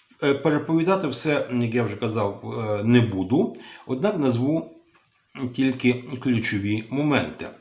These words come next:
Ну, по-перше, е, для початку, е, його бі-, біографія тезово. У велику політику Пашинський стартував у двохтисячному році, будучи, е, радником Юлії Тимошенко,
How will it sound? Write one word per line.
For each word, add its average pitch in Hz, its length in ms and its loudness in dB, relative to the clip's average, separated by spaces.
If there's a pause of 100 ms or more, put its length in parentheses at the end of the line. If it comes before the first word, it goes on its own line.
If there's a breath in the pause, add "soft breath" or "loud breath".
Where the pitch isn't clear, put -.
(680 loud breath)
Ну, 170 100 -4
по-перше, - 500 -2
е, 135 200 2
для 123 260 0
початку, 135 420 -6 (280)
е, 120 160 2
його 113 400 2
бі-, 127 260 -6
біографія 117 920 0 (840)
тезово. - 560 0 (1080 loud breath)
У 165 180 2
велику 196 360 2
політику 160 540 2
Пашинський 165 680 -2
стартував 131 760 -2
у 131 260 -2
двохтисячному 131 880 0
році, 113 600 2 (300 loud breath)
будучи, 151 500 2 (640)
е, 135 120 -6 (200)
радником 139 840 2
Юлії 104 600 -2
Тимошенко, 113 1120 -4